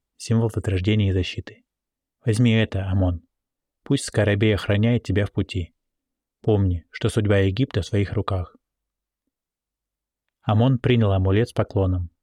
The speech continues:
Он знал, что эта миссия может стоить ему жизни. Но страх отступил перед чувством долга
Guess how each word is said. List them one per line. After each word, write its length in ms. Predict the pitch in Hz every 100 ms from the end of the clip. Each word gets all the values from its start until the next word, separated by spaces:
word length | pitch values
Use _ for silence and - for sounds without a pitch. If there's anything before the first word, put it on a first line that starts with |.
| _ _ -
Он 160 | 127
знал, 460 | 120 113 101 92 87
что 180 | - -
эта 200 | 98 98
миссия 340 | 110 127 107
может 300 | 98 107 110
стоить 280 | - 110 107
ему 200 | 107 98
жизни. 420 | 92 90 - 87 _ _ _ _ _ _ _ _ _ _ _ _ _ _ _ _ _ _ _ -
Но 160 | 104
страх 440 | 95 - 120 131 - _ _
отступил 560 | - - - 117 117 101
перед 260 | 104 95
чувством 420 | - 107 - 101
долга 380 | 95 113 117 87